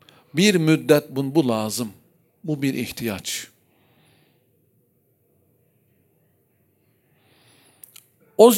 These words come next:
o şekilde sağlamlaştılar. Ebu Bekirler, Ömerler böyle yetişti. Maneviyat güçlendi. Maneviyat zayıf olunca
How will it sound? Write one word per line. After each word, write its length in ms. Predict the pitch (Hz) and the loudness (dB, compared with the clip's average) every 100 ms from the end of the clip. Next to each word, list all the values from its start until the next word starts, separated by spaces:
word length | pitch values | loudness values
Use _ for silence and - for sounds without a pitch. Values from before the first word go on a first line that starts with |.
| 277 | 2
o 80 | 262 | 2
şekilde 440 | 214 185 190 190 | 2 0 2 2
sağlamlaştılar. 1040 | - 165 151 139 131 104 - 107 82 - - - | 4 4 4 0 -2 -4 -8 -10 -14 -16 -16 -10
Ebu 240 | 123 143 | -6 -4
Bekirler, 440 | 123 120 123 123 120 | -4 -8 -6 -4 -4
Ömerler 640 | 127 123 123 123 120 117 | -4 -2 -2 -2 -2 0
böyle 220 | 131 123 | 0 0
yetişti. 580 | 110 101 107 - 107 98 - _ - _ _ _ _ _ _ _ _ _ _ _ _ _ _ _ _ _ _ _ _ _ _ _ _ _ - - | -4 -6 -10 -10 -12 -18 -20 _ -20 _ _ _ _ _ _ _ _ _ _ _ _ _ _ _ _ _ _ _ _ _ _ _ _ _ -20 -14
Maneviyat 680 | - 139 156 160 156 165 123 | -2 2 4 4 2 2 0
güçlendi. 540 | 113 - 104 95 90 - _ _ _ _ _ _ _ _ _ - - - - - | -6 -6 -8 -8 -10 -16 _ _ _ _ _ _ _ _ _ -20 -20 -20 -20 -6
Maneviyat 500 | 135 175 208 226 233 | 0 2 6 6 6
zayıf 280 | 165 196 175 | 6 4 4
olunca 580 | 160 139 117 135 165 | 0 0 0 0 0